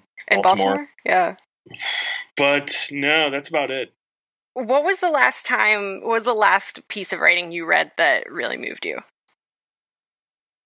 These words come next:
Speaker 2: That's a really good question. I don't know why I can't think of that. I think because I've been reading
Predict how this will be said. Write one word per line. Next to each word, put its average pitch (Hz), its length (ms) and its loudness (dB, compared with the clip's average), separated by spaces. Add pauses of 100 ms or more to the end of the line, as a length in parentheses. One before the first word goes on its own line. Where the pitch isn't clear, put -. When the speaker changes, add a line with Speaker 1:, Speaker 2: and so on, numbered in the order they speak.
(260)
Speaker 2:
That's 220 220 -2
a 311 40 0
really 202 280 2
good 139 200 -4
question. 143 460 0
I 98 100 0
don't 196 140 0
know 214 120 2
why 175 200 2
I 175 60 0
can't 139 260 -2
think 185 160 -2
of 123 120 -4
that. 95 180 0
I 190 40 -2
think 180 200 -4
because 185 180 -2
I've 175 80 0
been 117 160 -4
reading 123 480 -2